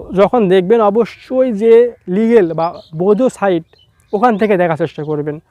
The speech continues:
পারলে আপনি সাবস্ক্রিপশন কিনবেন, কিনে একশো টাকা, দুশো টাকা খরচ করে আপনি খেলাগুলো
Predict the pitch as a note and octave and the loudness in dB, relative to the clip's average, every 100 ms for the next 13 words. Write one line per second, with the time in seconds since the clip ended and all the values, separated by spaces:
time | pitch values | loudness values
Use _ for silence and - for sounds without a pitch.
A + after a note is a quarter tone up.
0 | _ - - G3+ A3+ A3+ A3+ A3 - F#3 | _ -20 -2 2 2 2 -2 -4 -4 -4
1 | _ A#3 - A#3 G#3 G3 F3+ E3 D#3+ - | _ -10 -8 -8 -6 -4 -4 -4 -8 -12
2 | _ - G#3 G#3+ F#3+ - A3 A3 G#3 F#3+ | _ -4 2 2 0 -6 -4 -2 0 -2
3 | - G3 G3 G#3+ - _ _ _ _ - | -2 -2 -2 -4 -10 _ _ _ _ 0
4 | A#3+ - A#3+ A3 G3+ G3 F3 E3+ D#3+ | 0 0 0 0 -2 -4 -4 -2 -2